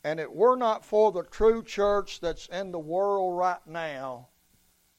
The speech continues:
we wouldn't know nothing about laws. We wouldn't know that, nothing about right and wrong. There would be no civilized world.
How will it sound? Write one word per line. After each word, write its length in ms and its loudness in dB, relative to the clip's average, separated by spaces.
we 140 -4
wouldn't 280 -4
know 160 -4
nothing 420 -4
about 440 -6
laws. 760 -2
We 100 -4
wouldn't 240 -10
know 200 -2
that, 200 -6
nothing 320 -2
about 340 -2
right 360 2
and 120 -14
wrong. 540 -2
There 140 -6
would 160 -8
be 100 -4
no 200 -2
civilized 840 0
world. 720 -4